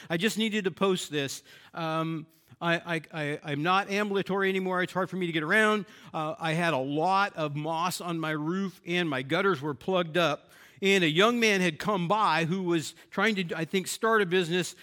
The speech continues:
and he saw it, and he came and knocked on my door and said, "Hey, could I, um, uh, remove the moss off of your roof and, and, and clean out your gutters for you?" Uh, and that's his business. He was gonna do it for, you know, I mean, he needed to be paid.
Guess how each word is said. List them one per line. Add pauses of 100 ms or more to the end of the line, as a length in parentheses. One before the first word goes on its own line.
(180)
and
he
saw
it,
and
he
came
and
knocked
on
my
door
and
said,
"Hey, (220)
could
I, (180)
um,
uh, (120)
remove
the
moss
off
of
your
roof (220)
and,
and,
and (200)
clean
out
your
gutters
for
you?" (480)
Uh, (120)
and
that's
his
business.
He
was
gonna
do
it
for,
you
know,
I
mean,
he
needed
to
be
paid.